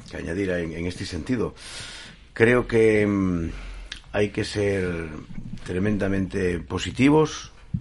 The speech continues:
pensar en, en el futuro. El futuro está ahí, el mundo está ahí, y hay que ir a por él.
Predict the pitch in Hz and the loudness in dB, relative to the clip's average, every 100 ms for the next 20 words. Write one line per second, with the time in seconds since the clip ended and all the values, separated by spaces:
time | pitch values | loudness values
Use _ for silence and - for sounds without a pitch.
0 | - 98 - - 98 92 107 101 104 104 | -8 -16 -20 -6 -2 0 0 2 4 4
1 | 101 95 92 92 92 95 92 90 92 123 | 4 2 0 0 -2 -2 -4 -4 -2 4
2 | 147 156 - - - - - - - 92 | 6 6 0 -18 -16 -16 -14 -14 -8 -6
3 | 87 104 104 101 110 143 151 - - - | -4 0 0 4 6 6 2 -4 -14 -12
4 | - - 95 107 104 101 113 143 151 - | -10 -6 -2 0 0 2 4 4 2 -2
5 | - - - - - - - - - - | -16 -14 -12 -14 -16 -20 -20 -20 -20 -20
6 | - - 107 107 107 95 90 82 87 78 | -16 -4 0 2 2 2 0 -2 -8 -10